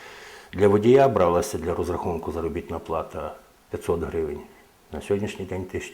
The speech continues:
тисячу п'ятсот гривень. Вартість пального, яка, яка закладена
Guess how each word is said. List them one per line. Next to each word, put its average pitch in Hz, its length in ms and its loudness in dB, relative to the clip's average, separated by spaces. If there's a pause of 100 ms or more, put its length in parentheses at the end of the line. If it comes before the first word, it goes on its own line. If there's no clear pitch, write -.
тисячу - 400 -4
п'ятсот 78 400 -8
гривень. 73 380 -10 (1500)
Вартість 117 640 2 (200)
пального, 117 440 4
яка, 92 560 2
яка 98 220 0
закладена 92 720 2